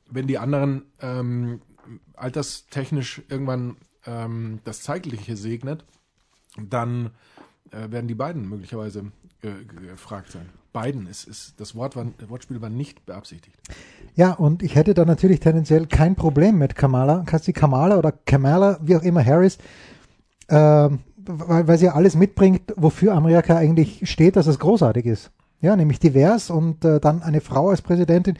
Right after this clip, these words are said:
Speaker 2: Warum nicht vor vier Jahren, frage ich mich. Hillary Clinton war einfach eine schwache Besetzung. Und wenn ich über den, den Komiker, der da in Österreich an der Regierungsspitze steht, spreche, der steht natürlich auch hauptsächlich dort,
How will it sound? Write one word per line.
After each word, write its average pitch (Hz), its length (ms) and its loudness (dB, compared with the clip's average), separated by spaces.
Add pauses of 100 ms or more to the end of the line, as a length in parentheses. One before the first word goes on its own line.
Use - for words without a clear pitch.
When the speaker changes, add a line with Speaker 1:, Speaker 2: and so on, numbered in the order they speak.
(300)
Speaker 2:
Warum 170 300 4
nicht 220 180 4
vor 190 180 2
vier 202 220 2
Jahren, 196 280 2
frage 117 260 0
ich 110 120 -6
mich. 117 180 -4 (320)
Hillary 185 320 4
Clinton 180 460 -2
war 143 280 0
einfach 175 540 -2 (600)
eine 165 180 2
schwache 170 300 0
Besetzung. 165 400 2
Und 139 100 0
wenn 151 100 4
ich 156 120 -2
über 165 160 2
den, 151 240 2 (420)
den 156 120 2
Komiker, 180 600 4
der 156 260 2
da 151 100 6
in 160 80 4
Österreich 180 380 2
an 131 60 0
der 139 80 4
Regierungsspitze 160 920 0
steht, - 360 0
spreche, 135 420 2 (720)
der 165 80 6
steht 185 220 4
natürlich 180 280 4
auch 143 300 2
hauptsächlich 147 500 2
dort, 170 240 4